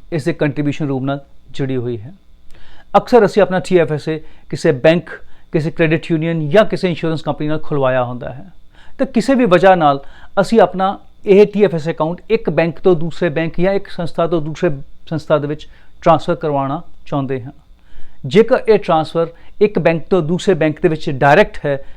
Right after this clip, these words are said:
ਤਾਂ ਸਾਡੇ ਟੀ ਐਫ ਐਸ ਏ ਉੱਤੇ ਇਸ ਦਾ ਕੋਈ ਪ੍ਰਭਾਵ ਨਹੀਂ ਪਵੇਗਾ ਤੇ ਕੰਟਰੀਬਿਊਸ਼ਨ ਰੂਮ ਨੂੰ ਕੁਝ ਵੀ ਫਰਕ ਨਹੀਂ ਪਵੇਗਾ। ਪਰ ਜੇਕਰ ਇਹੀ ਟ੍ਰਾਂਸਫਰ ਅਸੀਂ ਇੱਕ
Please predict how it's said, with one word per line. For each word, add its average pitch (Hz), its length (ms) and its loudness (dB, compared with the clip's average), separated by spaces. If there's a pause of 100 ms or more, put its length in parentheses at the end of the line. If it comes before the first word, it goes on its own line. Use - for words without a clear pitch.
(100)
ਤਾਂ 180 100 4
ਸਾਡੇ 170 300 4
ਟੀ 180 200 2
ਐਫ 170 120 -2
ਐਸ 165 160 -6
ਏ - 20 0
ਉੱਤੇ 165 220 -4
ਇਸ 147 80 -4
ਦਾ 165 100 -2
ਕੋਈ 156 200 -2
ਪ੍ਰਭਾਵ 139 380 0
ਨਹੀਂ 139 120 -4
ਪਵੇਗਾ 135 420 -2
ਤੇ 143 100 -6
ਕੰਟਰੀਬਿਊਸ਼ਨ 147 540 -6
ਰੂਮ 139 200 -4
ਨੂੰ 151 140 -6 (220)
ਕੁਝ 156 200 -4
ਵੀ 151 60 -4
ਫਰਕ 135 300 -6
ਨਹੀਂ 131 120 -6
ਪਵੇਗਾ। 123 460 -10 (680)
ਪਰ 170 180 6 (480)
ਜੇਕਰ 208 340 4 (120)
ਇਹੀ 226 240 8
ਟ੍ਰਾਂਸਫਰ 196 520 2 (100)
ਅਸੀਂ 220 240 -2
ਇੱਕ 220 280 0